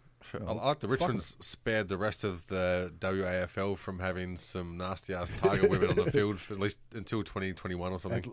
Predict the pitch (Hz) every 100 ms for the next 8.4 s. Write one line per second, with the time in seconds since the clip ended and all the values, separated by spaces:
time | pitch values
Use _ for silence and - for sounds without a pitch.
0 | - 113 110 104 101 101 92 - 98 95
1 | 143 143 151 - 151 131 127 127 - -
2 | 120 117 113 113 - 113 107 117 113 104
3 | 101 107 98 104 98 98 95 92 113 107
4 | 110 107 101 - - - - 117 - 107
5 | 98 95 98 - - - _ 92 92 92
6 | 92 92 92 87 101 - 113 104 127 -
7 | - - - - - - - 98 - 113
8 | 104 107 98 87